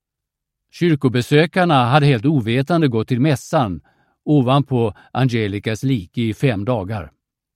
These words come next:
Början på slutet. Det som slutade med Angelicas död var byggt på en lögn. En lögn som hade börjat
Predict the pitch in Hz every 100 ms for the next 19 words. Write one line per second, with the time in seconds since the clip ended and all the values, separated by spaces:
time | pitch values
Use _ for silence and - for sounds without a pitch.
0 | _ _ _ _ _ _ _ _ _ _
1 | _ _ _ - 123 160 160 123 120 131
2 | - 139 - 101 101 107 78 _ - _
3 | _ _ _ _ _ _ _ _ _ _
4 | _ _ _ _ _ _ _ _ - 131
5 | 139 147 143 143 180 185 147 202 143 135
6 | 127 139 120 113 120 139 127 170 120 82
7 | - _ _ _ _ 131 131 107 98 -
8 | 110 107 123 87 82 80 _ _ _ _
9 | _ _ _ _ _ - 131 139 175 147
10 | 127 131 120 120 120 - - 139 165 117
11 | 139 117 - _